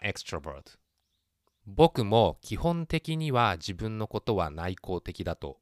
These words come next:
思っているのですが、時々状況によってすごく外向的だなと思うことも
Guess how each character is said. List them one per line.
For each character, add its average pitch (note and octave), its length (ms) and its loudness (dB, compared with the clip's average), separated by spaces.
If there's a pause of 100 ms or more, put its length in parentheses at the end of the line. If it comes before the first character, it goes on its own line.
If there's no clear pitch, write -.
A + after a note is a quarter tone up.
思 F2 160 -6
っ - 40 -10
て - 180 -14
い D2+ 100 -8
る E2 80 -8
の D2+ 140 -12
で C#2+ 120 -14
す - 160 -18
が、 F#2+ 320 -4 (580)
時 - 300 -6
々 C#3+ 140 -2 (1000)
状 B2 180 2
況 B2 180 2
に A#2 100 -2
よ A2 80 0
っ - 60 -6
て G#2+ 340 -2 (1120)
す - 160 -8
ご A#2+ 120 2
く F#2 100 -6
外 F#2 220 2
向 F#2 160 -2
的 - 180 -8
だ E2+ 120 -4
な B2 220 4
と - 120 -8
思 A2 180 -2
う A2 60 -2
こ F#2 140 -8
と B2+ 120 -4
も E3+ 300 0